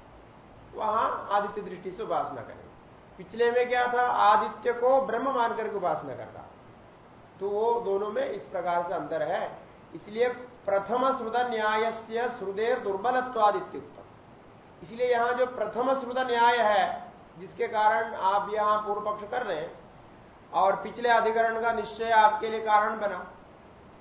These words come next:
इसलिए प्रत्युदाहरण संगति होगा। पिछले अधिकरण में जैसा निश्चय किया, वैसा निश्चय नहीं, कुछ युक्तियों को प्रयोग किया,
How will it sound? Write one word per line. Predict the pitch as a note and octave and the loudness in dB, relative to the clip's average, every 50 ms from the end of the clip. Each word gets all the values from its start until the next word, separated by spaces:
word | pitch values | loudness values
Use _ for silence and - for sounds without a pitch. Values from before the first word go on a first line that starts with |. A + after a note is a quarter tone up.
| - - - - | -20 -20 -20 -20
इसलिए | - F#3+ G3 G3 | -14 -10 -10 -8
प्रत्युदाहरण | - G#3 G3+ - - A#3+ G3 A3+ G#3+ G#3+ G#3+ G#3+ A3 A3 A3 | -6 -6 -6 -6 -6 -4 0 4 4 6 6 4 2 0 -4
संगति | G#3+ G#3 G#3 A3 A3+ A3 | -4 -6 -4 -6 -4 -4
होगा। | G#3+ F#3+ F3 D3 A#2+ A2 - - - - - - - - - - - - | -2 -2 -2 -2 -4 -6 -10 -12 -16 -20 -20 -20 -20 -20 -20 -20 -20 -16
पिछले | E3+ E3+ - - A3 A#3 | -16 -14 -10 -4 0 2
अधिकरण | A#3+ A#3 A#3 A3+ A3 A3+ A3+ A3+ A3 A#3 | 4 4 4 2 0 -2 -2 -2 -2 -2
में | A#3+ A#3+ A#3 | -2 0 0
जैसा | A3+ A3 A3 A3 - A#3+ B3 | 2 2 2 2 2 0 0
निश्चय | A#3+ A3+ G#3+ - - A#3+ A#3+ A#3 | 0 0 -2 -4 -2 0 0 0
किया, | A3+ A3+ A3 A3 A#3+ B3+ B3+ | 0 -2 -2 0 4 4 6
वैसा | B3 A3+ A3 A3 A3 A3+ A3+ | 6 4 4 2 2 0 0
निश्चय | A3+ G#3+ - - - F#3+ | 0 -2 -4 -6 -6 -6
नहीं, | D#3 B2+ - - - - - - - - - - - - - | -8 -8 -10 -14 -18 -20 -20 -20 -20 -20 -20 -20 -18 -12 -8
कुछ | G3 G3 - | -8 -8 -6
युक्तियों | C4 B3+ B3 B3 B3+ - B3+ B3+ B3+ B3+ B3+ | -6 -8 -8 -8 -10 -8 -2 2 2 2 4
को | B3+ B3+ B3+ B3+ | 4 4 4 4
प्रयोग | B3 A#3+ A#3+ B3 B3+ B3 B3+ | 4 2 4 4 4 2 2
किया, | C4 C4+ C4 A3 | 0 2 4 6